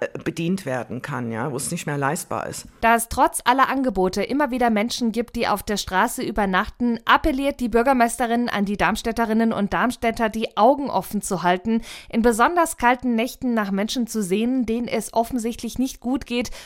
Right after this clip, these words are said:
Speaker 2: und im Notfall die Polizei zu rufen. Die sei geschult und wisse, wie man den wohnungslosen Menschen schnell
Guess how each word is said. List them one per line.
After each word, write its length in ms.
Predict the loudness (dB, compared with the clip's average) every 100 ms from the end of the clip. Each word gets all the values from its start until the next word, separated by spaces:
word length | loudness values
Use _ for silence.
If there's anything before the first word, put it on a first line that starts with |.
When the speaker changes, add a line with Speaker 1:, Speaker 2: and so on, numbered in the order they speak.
| 0
Speaker 2:
und 220 | 2 2
im 140 | 2 4
Notfall 440 | 4 2 2 2
die 100 | 0
Polizei 520 | -2 -4 -2 0 0
zu 180 | -2 -6
rufen. 440 | -8 -10 -10 -14 -6
Die 120 | -4
sei 180 | 2 2
geschult 500 | 2 -2 0 0 0
und 260 | -2 -2 2
wisse, 460 | 2 2 0 0 0
wie 160 | 0
man 200 | 2 0
den 200 | 0 0
wohnungslosen 680 | 0 0 0 -2 -2 -2 -2
Menschen 400 | -4 -4 -4 -6
schnell 340 | -4 2 2